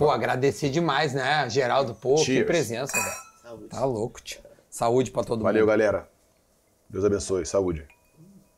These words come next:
Speaker 1: Hum. Gostou?
Speaker 3: Gostoso.
Speaker 1: É, o Galvão. Um abraço pro Galva lá, ó.
Speaker 2: Mestre Galvão Bueno.
Speaker 1: Paralelo trinta e um.
Speaker 2: Talentoso demais. Que voz,
Speaker 1: Ah,
Speaker 2: né?
Speaker 1: o homem vai amar
Speaker 2: Que
Speaker 1: isso
Speaker 2: voz.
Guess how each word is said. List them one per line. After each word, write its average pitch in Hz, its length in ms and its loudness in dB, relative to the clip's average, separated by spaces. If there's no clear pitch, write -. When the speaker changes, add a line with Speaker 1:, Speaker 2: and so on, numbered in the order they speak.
Speaker 1:
Hum. 175 600 -6
Gostou? 175 640 0
Speaker 3:
Gostoso. - 560 -18
Speaker 1:
É, 135 380 -2
o 190 340 -6
Galvão. 208 680 4
Um 147 80 -6
abraço 165 400 2
pro 202 80 4
Galva 180 340 4
lá, 160 260 6
ó. 143 180 -2
Speaker 2:
Mestre 107 260 2
Galvão 113 260 4
Bueno. 110 460 0
Speaker 1:
Paralelo 127 580 2
trinta 156 360 0
e - 40 4
um. 139 180 0
Speaker 2:
Talentoso 117 680 0
demais. 98 360 -4
Que - 120 -8
voz, 104 260 2
Speaker 1:
Ah, - 20 2
Speaker 2:
né? 107 80 -2
Speaker 1:
o 113 80 -2
homem 131 160 -4
vai 139 180 2
amar 139 280 0
Speaker 2:
Que 131 80 0
Speaker 1:
isso 120 100 -4
Speaker 2:
voz. - 20 -10